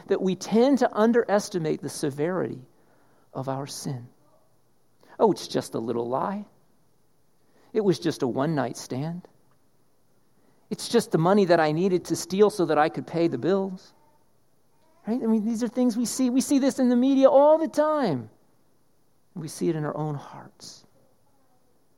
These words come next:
I ran across this quote, "We are in no position to criticize the penalty because we have little understanding of the extent of the guilt involved." Man, I, I just hope you'll sit with that.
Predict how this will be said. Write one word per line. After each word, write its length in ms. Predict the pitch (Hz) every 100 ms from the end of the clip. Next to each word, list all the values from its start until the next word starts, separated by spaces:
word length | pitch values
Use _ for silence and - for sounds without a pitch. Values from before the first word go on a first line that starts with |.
| _ _ _ _ _ _ -
I 60 |
ran 120 | 147
across 300 | 156 160 147
this 160 | - 135
quote, 240 | - 165
"We 140 | 151 208
are 100 | 180
in 80 | 160
no 160 | 185
position 400 | 202 180 185 180
to 80 | 147
criticize 480 | - 185 - 160 151
the 60 |
penalty 400 | 147 170 160 -
because 280 | 131 131 143
we 120 | 139
have 180 | 143 135
little 200 | 147 165
understanding 580 | 151 139 - 143 131 127
of 120 | 117
the 80 | 120
extent 480 | 120 - 147 139 - - - -
of 140 | 120
the 80 | 113
guilt 400 | 113 123 - - - _ _ -
involved." 640 | 107 - - - - - _ _ _ _ _ _ _ _ _ _ _ _ _
Man, 160 | - - -
I, 1000 | - - _ _ _ _ _ _ _ -
I 40 |
just 220 | - 202 -
hope 200 | 160 147
you'll 100 | 117
sit 220 | - -
with 160 | 113 -
that. 280 | - -